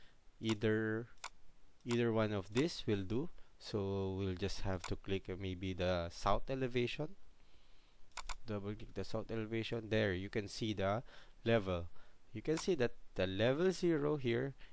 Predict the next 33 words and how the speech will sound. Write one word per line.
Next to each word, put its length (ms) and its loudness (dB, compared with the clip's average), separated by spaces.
is 160 -2
the 160 0
same 340 2
level 380 2
zero 400 0
that 240 -4
the 80 -6
floor 260 0
plan 260 0
is 240 -8
viewing, 480 -4
as 200 -8
well 200 4
as 220 -2
the 220 4
ceiling 500 -2
plan 340 -2
view. 240 -2
So 180 -2
this 260 0
is 340 -6
the 160 0
level 460 4
zero 280 4
referring 720 2
to 60 0
these 340 -2
floor 220 2
plans 600 0
and 160 -4
ceiling 380 -4
plan 260 -4
views. 380 -8